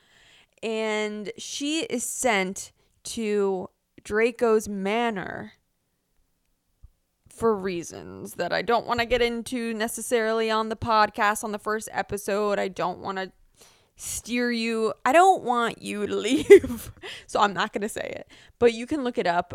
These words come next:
Um, there's a lot of trigger warnings, like, a lot, a lot. So please, please look them up before you read it.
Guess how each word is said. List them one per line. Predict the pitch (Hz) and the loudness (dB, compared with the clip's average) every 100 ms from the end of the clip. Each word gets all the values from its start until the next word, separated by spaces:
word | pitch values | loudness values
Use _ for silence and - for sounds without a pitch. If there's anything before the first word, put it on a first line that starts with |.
| - | -6
Um, | 190 185 185 - | -4 -4 -6 -2
there's | 226 220 | 0 2
a | 202 | 2
lot | 214 240 254 | 6 6 4
of | - | 0
trigger | - 220 196 | -4 -2 0
warnings, | 180 185 - - 208 | -2 -4 -6 -8 -2
like, | 202 - | -2 2
a | 208 208 | 2 4
lot, | 208 214 196 170 208 - - | 4 8 8 8 2 -6 0
a | 214 | 0
lot. | 220 214 196 - 202 - | 2 2 2 0 -6 -8
So | - 214 | -2 -2
please, | - - 233 240 214 190 - | -4 -10 -8 -6 -6 -8 -10
please | - 240 190 190 | -10 -8 -8 -10
look | 190 | -10
them | 180 | -8
up | 165 - | -10 -10
before | 196 185 | -10 -8
you | 180 160 | -8 -10
read | - - | -12 -12
it. | - | -12